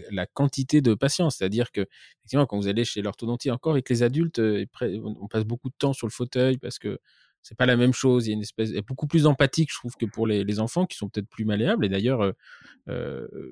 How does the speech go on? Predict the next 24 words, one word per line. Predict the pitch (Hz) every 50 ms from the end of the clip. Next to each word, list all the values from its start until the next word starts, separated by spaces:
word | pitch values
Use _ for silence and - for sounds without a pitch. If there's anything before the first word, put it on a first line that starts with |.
| 67 71 -
faut, | - - -
ça | - - 104
serait | - - -
à | 87 98
voir, | 127 185 202 175
hein, | 196 208 190 147 113 104
si, | 98 - - - 113 107
euh, | 101 95 92 92
si, | 92 - - - - 110 107 104
euh, | 98 95 92 92 87 85 - - 117
parce | - 98 -
qu'un, | - 107 98 - - - - _ -
un | 98 98
prat-, | - 120 110 110 -
un, | 120 110 104 104 104
un, | 107 104 73 110 101 98 98 95 95 92 90 - 71 - - - - _ - - _ _ - - _ _ _
un, | - 110 107
un | 98 90 92 101 101 104
enfant | 107 - - 120 113
qui | - 107
va | 101 104 104
chez | - - 101
l'ortho, | 95 95 - - - 165 185 202 214 185 -
euh, | 113 107 104 101 101